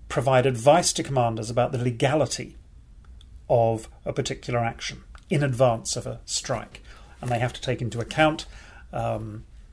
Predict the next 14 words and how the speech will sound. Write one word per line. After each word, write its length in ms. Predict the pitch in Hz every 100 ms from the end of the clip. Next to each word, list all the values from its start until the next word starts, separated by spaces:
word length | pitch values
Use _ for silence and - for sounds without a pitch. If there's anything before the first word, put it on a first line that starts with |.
| - - -
in 80 |
the 60 | 143
case 200 | 123 -
of 60 | 135
Afghanistan, 580 | - 143 143 151 135
for 80 | 123
example, 540 | 127 131 131 - 135 - - -
uh, 100 | 131 -
international 520 | 135 127 117 - 113
humanitarian 720 | 120 113 113 151 139 139 127
law, 240 | 127 123
but 120 | 120
also 280 | 123 - 113
the, 200 | 107 110